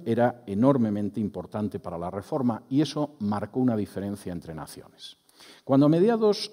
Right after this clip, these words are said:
del siglo diecisiete una serie de puritanos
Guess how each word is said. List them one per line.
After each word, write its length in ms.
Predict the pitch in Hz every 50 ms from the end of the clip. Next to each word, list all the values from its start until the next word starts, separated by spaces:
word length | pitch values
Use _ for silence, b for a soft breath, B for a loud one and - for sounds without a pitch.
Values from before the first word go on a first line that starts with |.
| - -
del 260 | 123 107 117 113 110
siglo 420 | - - - 170 160 147 135 127 117
diecisiete 880 | 110 107 104 - - 110 - - 156 147 131 143 - - 107 127 - - - _ _ _ -
una 220 | 113 120 120 113
serie 260 | 113 - 139 131 127 120
de 100 | 117 -
puritanos 800 | - 107 101 104 98 - 131 123 123 123 123 117 - - -